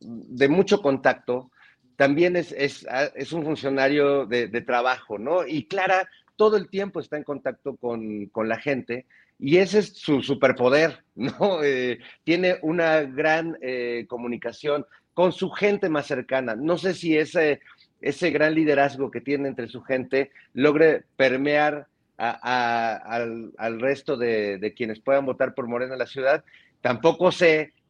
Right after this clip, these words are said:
si el trabajo de escritorio de Martí, que es bast-, que creo yo que ha sido bueno, y que vaya que es complejo el, el trabajo que tiene, eh, logre trascender también públicamente como para poder colocarse como un candidato viable.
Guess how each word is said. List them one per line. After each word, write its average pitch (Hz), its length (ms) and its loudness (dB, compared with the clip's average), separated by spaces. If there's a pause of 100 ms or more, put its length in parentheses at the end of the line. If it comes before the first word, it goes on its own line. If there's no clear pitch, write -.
si 160 160 -2
el 151 100 0
trabajo 156 560 0
de 151 80 -4
escritorio 156 560 -4
de 143 80 -6
Martí, 135 360 -10
que 127 160 -6
es 127 120 -8
bast-, 131 420 -6
que 127 200 -8
creo 151 300 4
yo 147 220 0
que 131 100 -2
ha 120 40 -4
sido 135 520 -4 (160)
bueno, 151 580 2 (520)
y 113 180 -6
que 123 120 2
vaya 139 300 6
que 131 140 2
es 127 120 -6
complejo 127 840 -2
el, 110 240 -8
el 113 180 -10
trabajo 123 400 0
que 117 100 -6
tiene, 120 400 -6 (360)
eh, 113 480 4
logre 156 400 6
trascender 147 640 0
también 147 360 -2
públicamente 147 600 -6
como 143 200 -6
para 123 220 -4
poder 127 240 -4
colocarse 131 500 -4
como 120 200 -8
un 131 80 -8
candidato 110 460 -4
viable. 113 300 -6